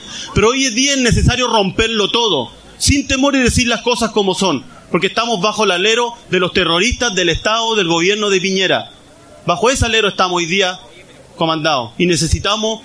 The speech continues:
romperlo y cambiarlo todo en la Constitución y a fiscalizar. A fiscalizar, ojo,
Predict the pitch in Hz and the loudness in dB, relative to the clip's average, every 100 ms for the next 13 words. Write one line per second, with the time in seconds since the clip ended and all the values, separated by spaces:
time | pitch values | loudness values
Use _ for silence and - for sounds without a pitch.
0 | - - - 156 160 135 214 233 233 190 | -18 -20 -8 -4 -2 0 0 2 0 0
1 | 170 151 156 190 185 170 190 190 170 165 | 0 0 0 0 0 0 0 0 0 -2
2 | 156 165 - 175 127 - - - - 180 | -2 0 2 2 0 -6 -20 -12 -2 -2
3 | 185 208 202 185 - 220 160 113 - - | 0 -2 0 2 2 2 0 -4 -14 -20
4 | - - - - - - - - 156 160 | -20 -20 -20 -20 -20 -20 -10 -4 -2 0
5 | - 151 151 214 - 226 220 226 220 | 0 -2 -2 -2 0 0 0 -2 -4